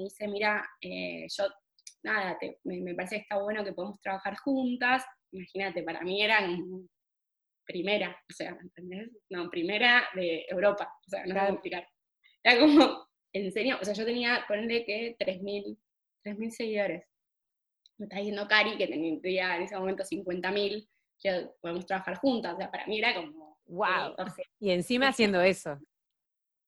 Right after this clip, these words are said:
Speaker 2: Lo que más
Speaker 1: Claro,
Speaker 2: te
Speaker 1: encima
Speaker 2: gustaba.
Speaker 1: era como haciendo lo que yo quería hacer, entonces era como, "Sí, obvio, re, no sé qué", bueno.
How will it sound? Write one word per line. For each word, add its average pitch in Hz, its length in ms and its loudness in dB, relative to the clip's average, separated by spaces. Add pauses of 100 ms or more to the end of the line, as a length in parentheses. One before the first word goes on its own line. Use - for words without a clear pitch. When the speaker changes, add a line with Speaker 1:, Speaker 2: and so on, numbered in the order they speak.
(400)
Speaker 2:
Lo 156 80 -10
que 156 100 -4
más 190 140 6
Speaker 1:
Claro, 220 80 2
Speaker 2:
te 180 80 -4
Speaker 1:
encima 269 320 2
Speaker 2:
gustaba. 262 120 4
Speaker 1:
era 220 140 0
como 196 380 -6
haciendo 220 340 -4
lo 226 140 2
que 185 80 -2
yo 220 180 -4
quería 220 240 -2
hacer, 330 520 2
entonces 277 260 2
era 254 160 0
como, 180 260 -10
"Sí, - 320 -2
obvio, 240 380 0
re, 240 240 2
no 240 160 -2
sé 277 120 -2
qué", 311 320 0
bueno. 208 360 -2